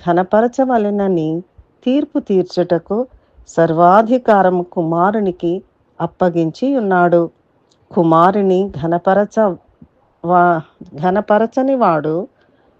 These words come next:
ఆయనను పంపిన తండ్రిని ఘనపరచడు. దేవుడు మనల దీవించి, మన పాపములను క్షమించి,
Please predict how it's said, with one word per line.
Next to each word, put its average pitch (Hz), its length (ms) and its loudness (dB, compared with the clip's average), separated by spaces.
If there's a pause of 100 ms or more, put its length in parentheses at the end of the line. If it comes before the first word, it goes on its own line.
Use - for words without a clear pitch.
(160)
ఆయనను 185 420 2
పంపిన 247 500 -2
తండ్రిని 214 760 -2
ఘనపరచడు. 170 920 -2 (800)
దేవుడు 165 420 0
మనల 165 360 -2
దీవించి, 185 760 -2 (280)
మన - 240 -2
పాపములను 175 800 -2
క్షమించి, 170 760 -6